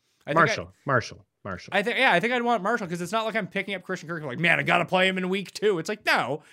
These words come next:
Speaker 1: you're picking him up for your bench. So give me the higher upside guy who could actually be good rather than spike week guy who, I don't know, I, I just don't want a part of that type of receiver. There's no consistency there, and they're just more bad than good.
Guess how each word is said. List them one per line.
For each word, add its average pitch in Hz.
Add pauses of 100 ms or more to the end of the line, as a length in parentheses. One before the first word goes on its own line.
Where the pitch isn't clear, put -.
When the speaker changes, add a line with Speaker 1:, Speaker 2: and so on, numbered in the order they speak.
(140)
Speaker 1:
you're 214
picking 247
him 220
up 214
for 208
your 175
bench. 131
So 151
give 156
me 185
the 170
higher 160
upside 147
guy 131 (340)
who 175
could 160
actually 160
be 143
good 139
rather 127
than 123
spike 175
week 113
guy 101
who, 113 (380)
I -
don't 95
know, 98
I, 139
I 190
just 208
don't 214
want 208
a -
part 151
of 131
that 127
type 123
of 113
receiver. 90
There's 107
no 180
consistency 123
there, 110
and 113
they're 123
just 139
more 147
bad 120
than 123
good. 139